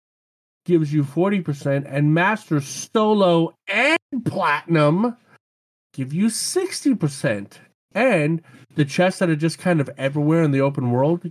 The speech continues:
give you a twenty percent chance to get one. So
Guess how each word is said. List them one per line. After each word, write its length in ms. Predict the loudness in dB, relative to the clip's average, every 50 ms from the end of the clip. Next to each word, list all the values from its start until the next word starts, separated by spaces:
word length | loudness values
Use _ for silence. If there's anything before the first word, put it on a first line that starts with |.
| -8 _
give 180 | -2 -2 0
you 260 | 0 0 0 2 0 0
a 160 | 0 -2 -4
twenty 500 | -4 -4 -4 -2 -2 -2 -2 -2 -4 -4
percent 500 | -4 -8 -10 -8 -4 -4 -4 -6 -8 -10
chance 520 | -8 -8 -8 -8 -8 -12 -14 -16 -16 -16 -18 _ _ _ -14
to 80 | -12 -8
get 180 | -6 -6 -6 -6
one. 220 | -8 -12 -14 -16 -20 _ _ _ _ _ -12
So 400 | -6 -4 -2 -2 -2 -2 -4 -8